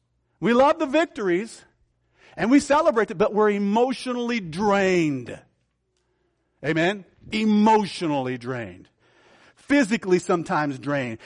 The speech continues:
So we have to prepare ourselves. 'Cause Satan is gonna be in there and he'll slip in there. Number two, decisions made in anger can be disastrous.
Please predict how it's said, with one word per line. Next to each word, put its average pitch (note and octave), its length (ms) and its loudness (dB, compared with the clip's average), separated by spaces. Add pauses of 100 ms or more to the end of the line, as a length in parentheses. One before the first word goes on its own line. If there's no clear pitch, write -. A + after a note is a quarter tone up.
So - 140 -2
we F3+ 120 6
have A3+ 420 -8
to F#3 80 -18
prepare G3 540 -6 (280)
ourselves. D#3+ 1120 -6 (840)
'Cause C3 140 -14
Satan F#3 320 -4
is D3 100 -6
gonna C3+ 160 -6
be E3+ 240 -6
in G3 80 -6
there G3 140 -4
and D3 100 -8
he'll C3 100 -8
slip - 340 -14
in A2 80 -12
there. F#2+ 140 -14
Number F3 160 -2
two, G3+ 220 0 (680)
decisions A3+ 580 -2
made A3 300 0
in E3+ 320 -4
anger D3+ 600 -4 (480)
can E3+ 220 -6
be E3+ 280 -4 (340)
disastrous. D3+ 1160 -6